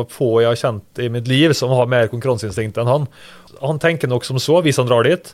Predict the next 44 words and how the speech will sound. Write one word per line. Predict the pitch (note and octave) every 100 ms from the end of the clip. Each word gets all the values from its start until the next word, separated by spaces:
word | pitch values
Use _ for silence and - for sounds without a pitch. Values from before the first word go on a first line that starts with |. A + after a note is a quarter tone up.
| - B2
at |
nå | C#3+ C3+
er | C3+ A2+ B2
Rosenborg | C3+ - G#2+ G#2 -
dritdårlige, | A#2 D#3+ D#3 B2 - C3 A#2 B2+ E3+ -
for | -
det | B2+
mener | C3 A#2 A2
jeg | - -
med | B2
hele | B2+ B2 G#2
mitt | A#2+
hjerte, | B2 -
men | C#3 D#3+
møkk | E3+ - -
dårlige, | C#3+ A#2 E3 - - -
og | - D3+
dette | - A2+
er | A#2+ A2+
ikke | E3 - A#2+
mulig | C#3 A2+
å |
gjøre | G#2+
dårligere. | A#2 G#2 F#2 G2 - -
Så | C3+
det | C#3 B2
kan | C#3 B2+
bare | D3+ D#3 B2 A2+
gå | A#2+
oppover. | - F#2+ G#2+ - _ -
Så | D3
jeg | C#3+
tror | F3 B2+
han | C#3
har | C#3 C#3+ A#2
et | A#2
veldig | D3 A#2+ B2
lyst | -
til | B2
å | A2+
vise | C3+ C#3 - G2+
at | F#2+ B2+
han | A2+ G#2+
er | A2 B2